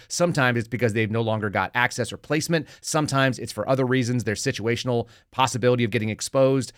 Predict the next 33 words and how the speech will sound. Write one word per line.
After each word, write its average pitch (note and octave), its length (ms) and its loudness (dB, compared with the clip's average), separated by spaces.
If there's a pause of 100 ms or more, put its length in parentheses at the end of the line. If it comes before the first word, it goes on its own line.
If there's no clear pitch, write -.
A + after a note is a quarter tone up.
(200)
so C#3+ 200 2
on B2+ 100 4
and A2 60 -4
so A2+ 120 -2
forth. - 220 -10 (180)
Here's F#3+ 240 2
what's E3+ 140 0
really B2+ 180 2
fun. E2+ 240 -4 (180)
They C#3+ 120 4
go E3 180 8
on D3 120 4
an C#3+ 80 4
entire D3+ 720 0
multiple C#3 420 2
page B2 360 0
rant G#2 480 0 (200)
about A#2 280 2
how A2 380 4 (200)
they C#3 220 2
had D3 160 2
a C3+ 40 0
source A#2 380 0
basically B2 380 0
say G#2+ 400 0
exactly A#2+ 400 0
what A#2 100 -2
they A#2 100 0
wanted. G2 300 -2
Unnamed F3 320 4
sources, G2 300 -2
of E2+ 80 -18
course. - 360 -8